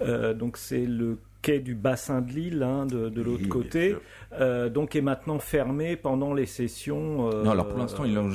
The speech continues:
Speaker 3: ils l'ont jamais fermé.
Speaker 1: Ouais.
Speaker 3: Mais les grilles sont
Speaker 1: Po-,
Speaker 3: là.
Speaker 1: possible, oui, c'est ça. Mais, euh, justement, euh,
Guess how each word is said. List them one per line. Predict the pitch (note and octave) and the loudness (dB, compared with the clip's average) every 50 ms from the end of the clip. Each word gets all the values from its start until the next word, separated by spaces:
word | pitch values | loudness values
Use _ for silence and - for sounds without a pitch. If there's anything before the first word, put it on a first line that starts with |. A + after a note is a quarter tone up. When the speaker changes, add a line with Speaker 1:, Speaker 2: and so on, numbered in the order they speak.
| A2 - - | -2 -2 0
Speaker 3:
ils | A2+ | 2
l'ont | G#2+ A#2 A#2 | 2 2 2
jamais | A#2 B2 A#2 A2 | 2 0 0 0
fermé. | G#2 - A2 G2+ F2+ D#2 - | -2 -2 -2 -2 0 0 2
Speaker 1:
Ouais. | C3 C3+ F#2+ | 2 2 2
Speaker 3:
Mais | G#2 A2 | 2 0
les | A#2 C3 | 0 0
grilles | A#2+ A#2+ C3 A#2+ | 0 0 -2 -2
sont | - - - | -4 0 0
Speaker 1:
Po-, | - | 0
Speaker 3:
là. | - | 0
Speaker 1:
possible, | - F3 F3 - - - E3 D3 D#3+ | 2 2 2 2 0 -6 -8 -4 0
oui, | B2+ D3 D3 C#3 B2 | 2 2 2 2 0
c'est | - - C#3 | -4 -10 -10
ça. | - - C#3 B2+ - - - - - - - - - - - - - - - | -6 -4 -4 -4 -4 -6 -14 -20 -18 -18 -16 -16 -16 -16 -14 -12 -8 -2 2
Mais, | C3+ C#3 C#3+ B2 C3+ | 4 4 4 4 2
euh, | C#3+ C#3+ | 0 -2
justement, | A#2 C#3+ D3 - - E3 F3+ A3 G#3 F#3 D3+ C#3+ | -4 -6 -8 -4 -2 0 2 2 2 2 4 4
euh, | C#3 D3 | 4 4